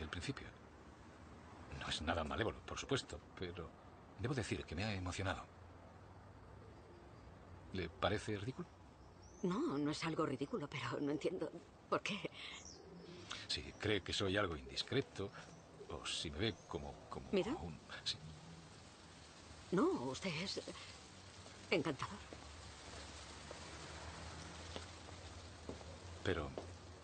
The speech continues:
Speaker 1: si la ofendo, si la inoportuno, me voy.
Speaker 2: No, no me importuna nada. Siempre elige sus palabras con mucho cuidado.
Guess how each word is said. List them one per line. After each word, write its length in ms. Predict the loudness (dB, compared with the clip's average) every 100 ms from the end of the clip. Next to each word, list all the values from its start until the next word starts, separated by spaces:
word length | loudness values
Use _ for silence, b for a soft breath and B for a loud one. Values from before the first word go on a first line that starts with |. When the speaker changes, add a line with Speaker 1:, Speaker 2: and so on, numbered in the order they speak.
| -4
Speaker 1:
si 160 | 2 2
la 160 | 2 0
ofendo, 520 | 4 6 6 4 2 -2 -12 -12 -12 -10 0
si 300 | 2 2 -2 -8 -2
la 100 | -2
inoportuno, 600 | 0 -2 2 8 8 6 0 -8 B B B -14 -14 -14 -12 -12 -12 -10 -2
me 80 | 4
voy. 120 | 6 4 -6 -12 -14 -14 -12 -12 -14 -14 -14 -12 -10 6
Speaker 2:
No, 280 | 10 10 8
no 100 | 8
me 100 | 8
importuna 440 | 8 6 6 6
nada. 380 | 6 2 0 -2 -2 B
Siempre 320 | 6 8 8
elige 240 | 8 6 4
sus 200 | 4 4
palabras 580 | 4 4 2 2 0 6
con 120 | 8
mucho 220 | 8 8
cuidado. 520 | 6 6 6 4 2